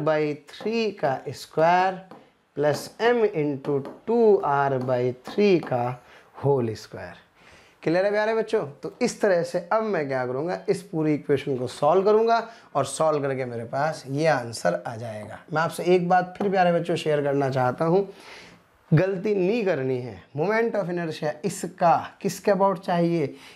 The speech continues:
इसी के about चाहिए। तो we have to apply what? That theorem of parallel axis over there।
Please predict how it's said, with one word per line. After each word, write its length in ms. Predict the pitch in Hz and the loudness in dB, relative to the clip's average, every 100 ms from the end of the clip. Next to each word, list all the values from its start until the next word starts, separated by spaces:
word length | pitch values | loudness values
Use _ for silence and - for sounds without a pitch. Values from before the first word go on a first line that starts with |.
| _ | _
इसी 280 | 233 - 208 | 0 0 0
के 100 | 165 | 2
about 280 | 139 127 113 | 2 0 -4
चाहिए। 500 | - 135 170 202 202 - _ | -2 4 6 4 0 -18 _
तो 160 | 151 - 139 | -4 -4 -2
we 260 | 165 240 220 - | 0 2 2 2
have 160 | 151 151 - | 0 0 -4
to 100 | 165 156 - | -4 -4 -6
apply 460 | 156 - 160 180 170 127 104 | -6 -2 0 2 0 -4 -6
what? 360 | 143 165 120 - 131 127 | -2 0 -2 -8 -16 -4
That 260 | 143 139 - - | -4 -4 -14 -4
theorem 460 | 208 233 214 156 143 | 2 4 4 0 -2
of 240 | 139 131 135 - _ - - - - | 0 0 -2 -8 _ -20 -20 -4 2
parallel 560 | 143 139 143 143 147 147 _ - | 2 2 -2 -4 -6 -8 _ -6
axis 640 | 170 - - - 196 185 - 139 | -6 -6 -8 0 0 0 -6 -6
over 280 | 131 139 131 120 | 0 2 0 -2
there। 300 | 117 113 | -8 -8